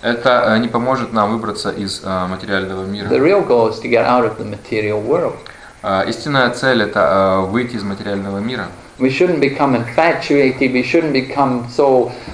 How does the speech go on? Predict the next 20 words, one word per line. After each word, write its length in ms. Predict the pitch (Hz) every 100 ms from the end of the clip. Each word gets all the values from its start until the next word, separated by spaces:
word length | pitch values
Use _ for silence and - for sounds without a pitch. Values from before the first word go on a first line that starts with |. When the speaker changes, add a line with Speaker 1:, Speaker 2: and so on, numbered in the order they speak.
| -
Speaker 2:
caught 240 | - 151
up 220 | 147 160 160
in 100 | 139
these 220 | 135 131
material 580 | 120 120 135 127 117 101
qualities. 640 | - 139 139 131 - - - - - - -
Speaker 1:
А, 360 | 110 110 104 101
нас 340 | 117 131 - 113
не 200 | 107 113
должны 500 | 113 117 135 135 139 - -
очаровывать, 880 | 98 - 113 123 113 101 98 - 90 -
пьянять 580 | 98 101 104 104 - 104
вот 100 | 98
эти 180 | 98 95
всякие 440 | 101 95 98 95
материальные, 580 | 95 101 98 95 95 -
э, 400 | 95 92 90 -
качества, 380 | 104 - - 98
материальные 440 | 95 104 92 95
достижения. 640 | 92 - 95 104 101 95